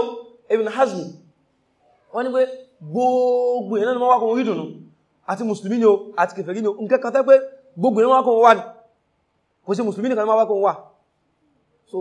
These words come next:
a gbọ́dọ̀ gbìyànjú láti mójútó àwọn aspect yìí. Àkọ́kọ́ nu tí a,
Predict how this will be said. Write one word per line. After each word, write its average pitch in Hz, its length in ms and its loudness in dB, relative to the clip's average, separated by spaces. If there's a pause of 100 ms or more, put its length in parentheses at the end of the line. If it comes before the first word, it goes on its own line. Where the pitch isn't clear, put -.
(140)
a 190 100 -2
gbọ́dọ̀ 185 260 -6
gbìyànjú 170 320 -8 (360)
láti 214 280 -4
mójútó 208 360 -2 (280)
àwọn 170 180 -4
aspect 202 320 -6
yìí. 180 180 -14 (1400)
Àkọ́kọ́ 285 340 6
nu 285 160 -2
tí 285 160 -6 (440)
a, 269 160 2